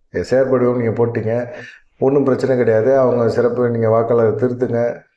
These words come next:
அது நல்ல விஷயம்தான். இறந்து போனவங்களை பட்டியலேருந்து நீக்குங்க,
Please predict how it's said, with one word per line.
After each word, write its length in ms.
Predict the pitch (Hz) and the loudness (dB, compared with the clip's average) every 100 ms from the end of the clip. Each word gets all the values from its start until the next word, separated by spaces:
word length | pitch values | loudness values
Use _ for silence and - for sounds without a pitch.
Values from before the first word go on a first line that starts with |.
| _ - | _ -4
அது 220 | 123 147 | 0 2
நல்ல 240 | 147 143 | 2 2
விஷயம்தான். 540 | 135 127 117 113 117 117 - - _ - | 2 0 -2 0 0 -2 -8 -20 _ -4
இறந்து 320 | 131 135 139 | 0 2 2
போனவங்களை 360 | 127 123 117 110 | 2 2 2 2
பட்டியலேருந்து 500 | 120 123 120 120 117 | 2 2 2 0 0
நீக்குங்க, 380 | 120 117 113 | -2 -2 -2